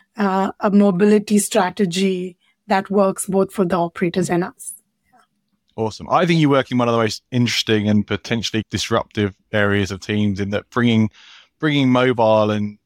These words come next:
Speaker 2: UCaaS together, which obviously we've had F M C for, for years, but this is a new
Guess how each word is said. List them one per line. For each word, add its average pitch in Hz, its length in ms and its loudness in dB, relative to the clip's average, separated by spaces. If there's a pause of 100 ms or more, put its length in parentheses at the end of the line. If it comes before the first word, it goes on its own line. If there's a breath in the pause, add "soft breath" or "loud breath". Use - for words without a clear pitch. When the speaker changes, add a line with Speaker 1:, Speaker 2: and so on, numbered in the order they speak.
(140)
Speaker 2:
UCaaS 110 340 -4
together, 104 260 -2
which 104 120 -8
obviously 113 220 -10
we've 110 160 -6
had 120 400 0 (560)
F 117 160 -6
M 117 160 0
C 123 320 -2
for, 110 300 -2 (160)
for 113 200 -2 (200)
years, 131 400 0
but - 120 -4
this 117 160 -6
is 113 120 -4
a 107 60 2
new 110 600 0